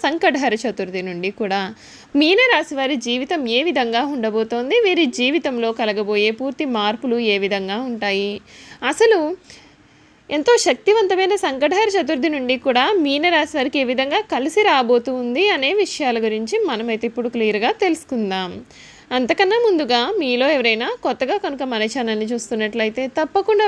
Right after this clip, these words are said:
వీడియోనైతే లైక్ చేయండి. తప్పకుండా మన ఛానల్ని సబ్స్క్రైబ్ చేసుకోవడం మర్చిపోకండి.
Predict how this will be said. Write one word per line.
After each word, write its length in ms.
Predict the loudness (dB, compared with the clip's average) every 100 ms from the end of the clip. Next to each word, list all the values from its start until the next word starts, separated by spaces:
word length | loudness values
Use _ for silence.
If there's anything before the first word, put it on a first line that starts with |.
| 2
వీడియోనైతే 500 | 0 0 -2 -2 0 0
లైక్ 200 | 0 -2
చేయండి. 400 | -2 0 0 2 0 -2 -20 -20 -20 _ 0
తప్పకుండా 420 | 0 0 0 0 0
మన 100 | 0 0
ఛానల్ని 400 | -2 -2 0 -2 -2
సబ్స్క్రైబ్ 440 | -4 -4 0 0 2 -2
చేసుకోవడం 420 | -2 -2 -2 0
మర్చిపోకండి. 720 | -4 -4 -4 -4 -2 0 0